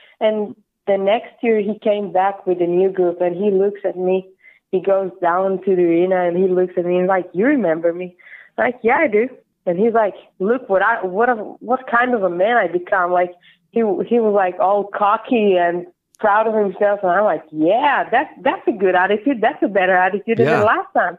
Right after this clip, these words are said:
Speaker 2: Absolutely.
Speaker 1: And
Speaker 2: Rather
Speaker 1: by
Speaker 2: than getting
Speaker 1: the
Speaker 2: a chair
Speaker 1: end of
Speaker 2: thrown
Speaker 1: the
Speaker 2: at you.
Speaker 1: year, yeah. Yeah, we had, uh, you know, at the end of the year, we had a little party and we said goodbye because this is, was, this was my last day at that specific ranch and their last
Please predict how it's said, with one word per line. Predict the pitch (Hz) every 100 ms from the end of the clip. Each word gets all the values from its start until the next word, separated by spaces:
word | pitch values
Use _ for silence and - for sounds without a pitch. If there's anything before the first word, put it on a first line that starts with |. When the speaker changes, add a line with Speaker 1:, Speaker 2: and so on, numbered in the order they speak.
| -
Speaker 2:
Absolutely. | 120 127 - 135 135 104 - _
Speaker 1:
And | 127
Speaker 2:
Rather | 120 262
Speaker 1:
by | 240
Speaker 2:
than | 233
getting |
Speaker 1:
the | -
Speaker 2:
a |
chair | 247 -
Speaker 1:
end |
of | 262
Speaker 2:
thrown | -
Speaker 1:
the | 202
Speaker 2:
at | 240
you. |
Speaker 1:
year, | 240 247 - -
yeah. | 196 196 233 _ _ _ _ _
Yeah, | 190 190 214 202
we | 214
had, | 214 233 233 247
uh, | 208 175 170 - 190 -
you | 196 196
know, | 185 175 - _ -
at | 208
the | 190
end | 196 208
of | 202
the | 180
year, | 175 196 196 190 - _ _ _ -
we | 233
had | 220
a | 202
little | 208 196
party | 196 202 202 202 202 196 196 -
and | 175 165 165 165 165
we | - 196 196
said | 190 170 170
goodbye | 170 - 190 190 185 180
because | 180 180 180 165
this | 180 196
is, | 175
was, | 175 175 - - -
this | 175 208 208
was | 190
my | 180
last | 165 175 180 - _
day | 185 185 175
at | 185 _ _ _ _
that | 180 170 -
specific | 180 - 180 180 180
ranch | 247 254 233 196
and | 185 170
their | 185 202
last | 196 190